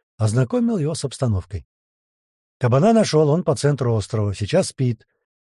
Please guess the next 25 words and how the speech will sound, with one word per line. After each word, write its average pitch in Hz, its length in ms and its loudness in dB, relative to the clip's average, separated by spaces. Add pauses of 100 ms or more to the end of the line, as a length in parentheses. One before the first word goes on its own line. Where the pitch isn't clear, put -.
(160)
Других 117 400 2
живых 156 300 0
существ - 520 -2
не 120 160 2
увидел. 107 500 -2 (400)
Но 131 140 2
по 135 120 2
левой 131 400 2
стороне, — 127 640 0 (200)
показал 104 400 -4
рукой 98 260 -4
в 90 60 -4
нужную 113 300 -4
сторону, — 90 440 -8 (300)
есть 113 460 0
лес. 156 420 0 (460)
Там 147 240 2
может 185 300 0
быть 208 160 0
что 143 260 -2
угодно. 113 560 0 (460)
Может, 123 260 2
сначала 123 460 0
исследуем 120 460 0
его?» 214 380 0